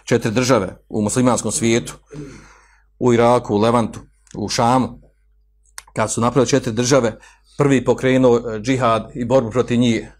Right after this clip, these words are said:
Mevdud, nakon njega Imaduddin Zenki, koji se odgojio kod njeg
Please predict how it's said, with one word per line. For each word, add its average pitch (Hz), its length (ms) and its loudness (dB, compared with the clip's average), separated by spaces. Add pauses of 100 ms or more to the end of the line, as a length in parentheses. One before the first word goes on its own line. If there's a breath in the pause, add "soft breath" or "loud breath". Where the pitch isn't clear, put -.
Mevdud, 117 600 2
nakon 120 300 0
njega 117 340 0
Imaduddin 113 540 0
Zenki, 131 380 0
koji 113 120 -2
se 120 120 0
odgojio 139 440 4
kod 151 280 2
njeg 165 180 0